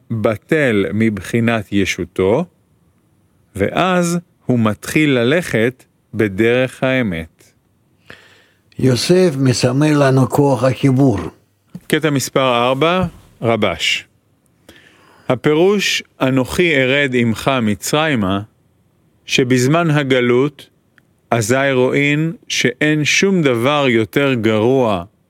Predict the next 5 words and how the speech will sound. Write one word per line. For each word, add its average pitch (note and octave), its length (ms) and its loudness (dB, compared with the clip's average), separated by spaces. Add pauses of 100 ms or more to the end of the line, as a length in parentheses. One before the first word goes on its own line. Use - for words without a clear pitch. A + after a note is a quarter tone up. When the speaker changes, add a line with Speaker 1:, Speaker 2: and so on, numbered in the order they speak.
(120)
Speaker 1:
ויותר A#2+ 600 0
ירוד B2 560 2 (680)
מבחינת B2 800 0 (220)
אנוכי. C3 520 -2 (1300)
וכשזוכין, A#2 920 -2